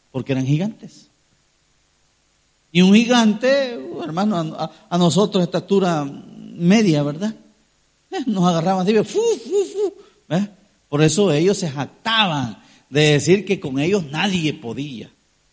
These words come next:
Por eso Dios les hace acá el recordatorio. Ustedes ya conocen, ya han oído mencionar ese dicho: "¿Quién con los anaquitas?". Nadie, nadie.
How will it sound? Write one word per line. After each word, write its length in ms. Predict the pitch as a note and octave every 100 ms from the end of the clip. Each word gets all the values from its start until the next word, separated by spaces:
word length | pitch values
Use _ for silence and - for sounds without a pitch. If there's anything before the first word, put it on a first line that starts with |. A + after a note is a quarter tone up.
| _ _ _ -
Por 120 | C#3+
eso 240 | F3+ A3
Dios 180 | F#3+ G3+
les 140 | G#3
hace 400 | F3+ G3+ F#3+ G3+
acá 300 | F#3 - F#3+
el 40 | F#3
recordatorio. 580 | F3+ E3 D#3+ D#3 G#3 E3+
Ustedes 340 | - D3 G#3
ya 160 | A#3 A3+
conocen, 480 | G3 G3+ B3 G3
ya 180 | C#3 D#3+
han 80 | G3
oído 580 | G#3 G3 A#3+ C#4+ C4 - - -
mencionar 540 | D#3 E3+ D#3+ D3+ F#3 G#3
ese 240 | F#3+ E3+
dicho: 480 | E3 G#3 G#3 C3 A2+
"¿Quién 500 | B3 B3+ B3+ B3 A#3
con 200 | G3+ F#3+
los 100 | E3+
anaquitas?". 640 | D#3+ C#3+ - G3 - C#3+
Nadie, 480 | C#3+ C3 C#3+ G#3 G3
nadie. 380 | C3+ G#2 C3+